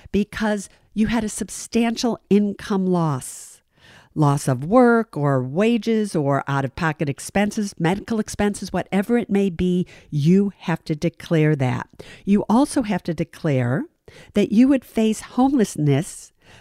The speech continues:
because you would have to move to a homeless shelter or be forced to live in close quarters due to lack of housing options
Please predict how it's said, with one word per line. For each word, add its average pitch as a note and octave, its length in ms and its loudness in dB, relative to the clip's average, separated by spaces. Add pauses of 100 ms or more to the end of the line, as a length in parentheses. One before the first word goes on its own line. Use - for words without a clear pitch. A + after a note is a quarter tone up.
(180)
because A3 360 0
you A#3 60 2
would A3+ 120 0
have A3+ 240 -4
to A3 100 2
move A3+ 260 2
to F#3+ 140 -2
a D3+ 80 0
homeless C#3+ 400 -2
shelter A3 580 0 (280)
or D#3+ 100 4
be D3+ 140 2
forced D3+ 400 -2
to D#3 80 0
live D3 220 2
in C#3 140 0
close C#3+ 320 0
quarters F#3+ 540 0
due D#3 160 4
to D#3 100 0
lack D#3 500 -2
of D#3+ 140 -2
housing D3 480 -2
options D3 640 -4